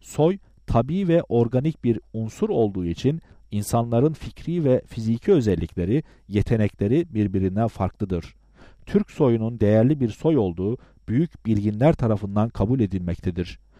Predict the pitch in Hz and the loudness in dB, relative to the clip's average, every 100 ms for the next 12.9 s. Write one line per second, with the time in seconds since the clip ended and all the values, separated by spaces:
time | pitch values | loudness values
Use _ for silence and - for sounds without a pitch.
0 | _ - 185 202 - 104 107 - 104 107 | _ -4 -2 -2 -2 -2 -2 -2 0 2
1 | 107 139 127 113 143 - - 113 113 165 | 0 0 -2 -2 -4 -6 -8 -6 0 0
2 | 156 120 113 101 - 98 95 - 92 - | 0 -2 -2 0 -2 -4 -4 -4 -4 -4
3 | 92 87 85 - 147 - _ - - 117 | -6 -6 -4 0 0 0 _ -20 -2 0
4 | - 156 147 139 127 170 151 113 104 123 | 6 6 6 0 0 0 4 4 4 0
5 | - - 131 113 98 - 87 - 87 - | -6 -4 2 2 2 -4 -8 -6 -8 -10
6 | _ _ _ _ _ _ 117 190 - 131 | _ _ _ _ _ _ -2 -2 0 -2
7 | 110 - 110 147 - - 98 104 147 139 | 0 2 0 -2 -16 0 2 6 6 6
8 | 107 90 101 143 - - 110 - 123 147 | 4 2 -2 -4 -10 -16 -14 -4 0 0
9 | - 131 117 98 - 175 170 131 - _ | 0 0 0 0 0 0 0 0 -4 _
10 | _ _ - 113 - 190 190 - 110 104 | _ _ -6 -6 2 4 4 4 0 0
11 | 101 95 107 101 110 170 - - _ _ | -2 -4 -4 2 4 4 2 -20 _ _
12 | 113 117 117 117 120 120 117 - 156 | 2 4 4 4 4 2 -2 0 -2